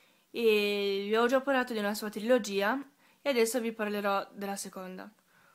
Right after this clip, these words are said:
Purtroppo non ho più il malloppo qui, ma comunque vi metto poi una foto.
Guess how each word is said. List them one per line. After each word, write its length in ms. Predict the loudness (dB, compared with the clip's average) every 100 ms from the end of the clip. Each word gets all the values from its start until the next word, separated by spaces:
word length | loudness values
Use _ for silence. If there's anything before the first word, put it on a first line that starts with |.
| _
Purtroppo 560 | 0 2 4 4 4 2
non 140 | 2
ho 100 | -2
più 420 | 0 2 2 0 -6
il 560 | -8 -6 -2 -2 -2 -2
malloppo 680 | 2 4 6 6 4 -4 -10
qui, 340 | -6 -6 -6 -8 _ _ _ _ _
ma 500 | -14 -4 2 2 2 0
comunque 440 | 0 0 0 -2
vi 140 | 0
metto 300 | -2 -4 -6
poi 420 | -8 -4 -2 -2 -4
una 220 | -8 -8
foto. 400 | -10 -14 -14 -16